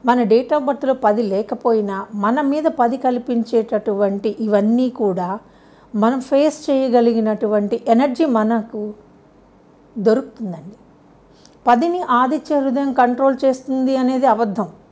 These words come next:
కానీ పదిని ఏర్-, ఆ, ఎదుర్కోగలిగినటువంటి లేదా పదినే ఏడిపించగలిగినటువంటి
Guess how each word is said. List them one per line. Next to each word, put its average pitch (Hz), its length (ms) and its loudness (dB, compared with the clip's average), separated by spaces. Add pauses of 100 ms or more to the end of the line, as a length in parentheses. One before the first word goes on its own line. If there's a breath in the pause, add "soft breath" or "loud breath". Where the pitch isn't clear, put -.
(840 soft breath)
కానీ 202 180 2
పదిని 262 460 2
ఏర్-, 277 220 4 (520)
ఆ, 208 420 2 (280)
ఎదుర్కోగలిగినటువంటి 254 1500 0 (1400)
లేదా 247 180 4
పదినే 262 680 4
ఏడిపించగలిగినటువంటి 214 1400 0